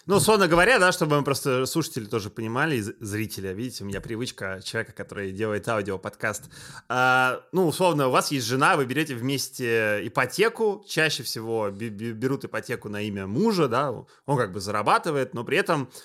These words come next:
а, оплачивают эту ипотеку двое, да, но кредитная история улучшается только у одного.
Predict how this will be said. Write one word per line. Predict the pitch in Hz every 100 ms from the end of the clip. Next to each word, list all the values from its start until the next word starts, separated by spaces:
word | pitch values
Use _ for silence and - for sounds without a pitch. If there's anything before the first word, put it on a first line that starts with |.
| -
а, | 110 117 120 123
оплачивают | 120 185 - 165
эту | 139 147 147
ипотеку | 131 127 147 147
двое, | 131 131 123 98 87 - _ 101
да, | 113 170
но | 120 123 131
кредитная | 131 135 170 170 143
история | - 233 214
улучшается | 135 - 170 185 -
только | 139 147 135 131
у | 120
одного. | 123 123 104 92